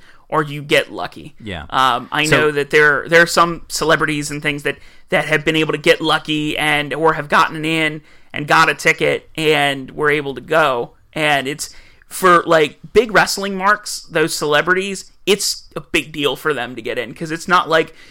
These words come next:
Speaker 1: you can just buy floor seats to a Lakers game
Speaker 2: Right.
Speaker 1: or, you know, get it right on the glass for a hockey game or anything like that.
Speaker 2: Yeah. Celebrities, like, A-list celebrities have been turned away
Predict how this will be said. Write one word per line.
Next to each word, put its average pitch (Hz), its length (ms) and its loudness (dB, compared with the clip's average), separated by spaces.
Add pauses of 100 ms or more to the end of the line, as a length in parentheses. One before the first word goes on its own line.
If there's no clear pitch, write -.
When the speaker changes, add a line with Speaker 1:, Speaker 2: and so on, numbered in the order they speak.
Speaker 1:
you 160 140 -4
can 160 120 -2
just 151 160 -6
buy 151 240 2
floor 160 320 -2
seats 151 320 -6
to 160 180 -2
a 151 40 2
Lakers 151 420 -2
game 143 460 -4
Speaker 2:
Right. 90 320 -10
Speaker 1:
or, 151 600 2 (200)
you 160 180 -2
know, 139 140 0
get 165 180 4
it 165 100 0
right 165 180 6
on 160 100 2
the 147 80 -4
glass 147 400 0
for 139 80 -2
a 131 60 0
hockey 143 300 -2
game 143 300 -2
or 127 40 -2
anything 147 260 -6
like 143 160 -4
that. 123 180 2
Speaker 2:
Yeah. 107 80 -8 (100)
Celebrities, 151 960 0
like, 117 360 -6
A-list 151 380 0
celebrities 123 520 -6
have 107 140 -12
been 107 180 -6
turned 120 320 -4
away 98 480 -6